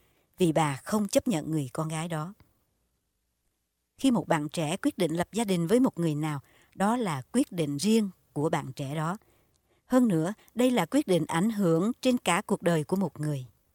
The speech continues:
Vì thế, dù là cha mẹ hay bất cứ ai, chúng ta cũng chỉ nên giúp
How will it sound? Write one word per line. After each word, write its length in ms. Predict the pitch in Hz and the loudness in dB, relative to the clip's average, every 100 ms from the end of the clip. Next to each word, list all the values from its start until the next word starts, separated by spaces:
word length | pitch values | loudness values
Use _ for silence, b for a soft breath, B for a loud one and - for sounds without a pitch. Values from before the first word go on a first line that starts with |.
| _ _ _ _ _ - | _ _ _ _ _ -6
Vì 160 | 160 139 | -6 -4
thế, 300 | 165 180 247 - b b | -4 -4 -4 -6 b b
dù 260 | 180 196 180 | 2 4 6
là 280 | 180 175 170 | 4 2 0
cha 220 | 254 254 | 2 2
mẹ 320 | 226 156 - | 2 0 -2
hay 140 | 185 | 2
bất 220 | 254 285 - | 4 4 4
cứ 100 | 269 | 0
ai, 280 | 208 208 - b b | 2 0 -2 b b
chúng 160 | - 277 | -2 0
ta 120 | 254 | 0
cũng 200 | - 151 | 0 -4
chỉ 200 | - 160 | -2 -2
nên 300 | 196 226 220 | 0 2 0
giúp 220 | 214 302 | 2 2